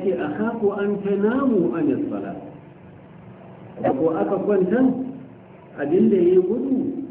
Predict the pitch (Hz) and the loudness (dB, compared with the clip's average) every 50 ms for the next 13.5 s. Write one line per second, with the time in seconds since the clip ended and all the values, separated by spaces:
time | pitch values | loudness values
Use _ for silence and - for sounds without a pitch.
0 | - - - - - - - - - 143 147 147 - - - 101 - - - - | -12 -16 -18 -20 -20 -12 -6 -4 0 2 2 2 2 2 0 -2 -4 -6 -8 -10
1 | - - - 107 - - - - - - - - - - - - - - - - | -12 -12 -12 -14 -14 -14 -14 -14 -16 -18 -18 -20 -20 -20 -20 -20 -20 -20 -20 -20
2 | - - - - - - - - - - - - - - - - 131 131 139 147 | -20 -20 -20 -20 -20 -20 -20 -20 -20 -20 -20 -20 -20 -20 -16 -8 -4 -2 -2 -2
3 | 151 147 139 135 131 - 127 - - 139 131 - - - 127 - - 165 160 156 | -2 -2 -2 -2 -2 -2 -4 -4 -4 -4 -4 -4 -4 -6 -8 -6 -4 -4 -4 -4
4 | - 147 139 127 120 - - - - - - 135 127 120 131 139 147 147 143 143 | -4 -2 -2 -2 -2 -2 -4 -6 -8 -8 -4 -2 -2 0 0 -2 -2 -2 -2 -4
5 | 139 - 147 147 147 147 - 143 127 117 113 110 107 107 120 127 - 123 120 113 | -4 -4 -2 -2 -2 -2 0 -2 -2 0 0 -2 -2 -2 -2 -4 -4 -4 -2 -2
6 | 104 92 90 87 - - - - - 104 104 - 135 143 160 160 151 147 - - | -2 -2 -4 -6 -6 -8 -12 -14 -14 -16 -14 -14 -12 -10 -8 -8 -8 -8 -10 -14
7 | - 113 107 - - - - - - - - - - - - - - - - - | -14 -14 -16 -16 -16 -18 -18 -20 -20 -20 -20 -20 -20 -20 -20 -20 -20 -20 -18 -20
8 | - - - - - 120 117 113 113 113 113 117 131 131 131 131 131 - 165 175 | -18 -18 -12 -8 -4 -2 -2 0 -2 -2 -2 -4 -2 2 4 4 4 4 4 2
9 | 180 180 180 180 180 180 180 - - 151 135 131 131 131 135 135 135 131 117 113 | 0 2 2 2 4 2 2 0 0 -2 0 0 0 0 0 0 0 0 0 0
10 | 107 107 107 107 - - 156 165 160 - 139 123 127 127 127 123 - 131 110 104 | -2 -2 -4 -6 -8 -8 -10 -10 -8 -8 -8 -8 -6 -6 -8 -8 -8 -10 -10 -10
11 | 104 104 101 - - - - - - - - - - - - - - - - - | -10 -10 -10 -12 -14 -18 -18 -20 -20 -20 -20 -20 -20 -20 -20 -20 -20 -20 -20 -20
12 | - - - - - - - - - - - - - 110 113 127 131 - - 139 | -20 -20 -20 -20 -20 -20 -20 -20 -20 -18 -14 -8 -4 -2 0 0 0 0 0 0
13 | 147 147 143 131 113 - - 113 110 | 0 0 2 2 0 -2 -2 -2 -4